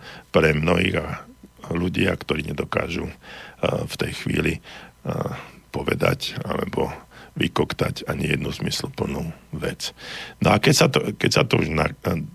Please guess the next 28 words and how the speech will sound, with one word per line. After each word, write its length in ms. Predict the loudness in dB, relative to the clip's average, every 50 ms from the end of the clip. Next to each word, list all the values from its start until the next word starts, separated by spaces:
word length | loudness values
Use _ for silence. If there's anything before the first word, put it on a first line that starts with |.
| 0 2
dokážu 720 | 2 2 4 2 2 4 4 2 2 4 6 6 8 8
a 80 | 8 6
keď 460 | 4 2 0 2 2 2 2 4 4
už 100 | 4 4 2 2 2
sú 100 | 2 0 2
sami 320 | 2 2 2 2 2 0 0
so 80 | 0
sebou 320 | 0 0 0 0 0 -2 -2
spokojní 720 | -2 0 -2 -2 2 4 4 6 6 6 6 6 6 4 2 -2 -8 -12 -12 -4
a 80 | -2 0 2
keď 240 | 4 4 4 4 4
už 100 | 4 4
prebehne 480 | 6 6 8 8 6 6 6 4 2 2
celých 380 | 2 2 2 2 2 -2 -2 -2
tých 160 | 0 0 0
dva 240 | 0 2 2 4 2
a 80 | 2
pol 240 | 2 2 2 4 4
dňový 480 | 4 4 4 4 2 0 0 -4 -6 -8 -6
seminár, 640 | 0 0 2 2 2 2 4 6 6 6 6 4 2 -4 -10 -12 -12 -14 -14 -2 2
tak 300 | 2 2 2 2 -2 2
už 320 | 4 4 4 4 2 0 2
tá, 320 | 4 6 6 6 6 4
a 240 | 2 2 2 2 4
sebavedomie 1040 | 4 4 4 4 4 4 4 2 4 4 2 4 4 4 4 6 6 4 4 2 -2
a 400 | -2 0 0 2 2 2 0 0 -6 -10 -8 -6 -6 -4 -2 -2
tá 80 | -2
schopnosť, 840 | 0 0 -2 2 2 2 2 2 -2 0 2 2 2 0 -2 -6 -4